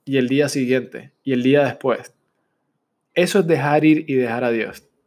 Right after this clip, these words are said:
Es desconectarte de tus resultados actuales, desconectarte de la imagen que tienes de ti mismo a-,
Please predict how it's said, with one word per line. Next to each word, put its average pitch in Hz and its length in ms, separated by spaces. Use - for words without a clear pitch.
Es 127 160
desconectarte 165 840
de 170 180
tus 139 140
resultados 143 500
actuales, 156 680
desconectarte 170 720
de 196 140
la 160 80
imagen 180 460
que 151 120
tienes 160 320
de 143 120
ti 143 140
mismo 147 380
a-, - 120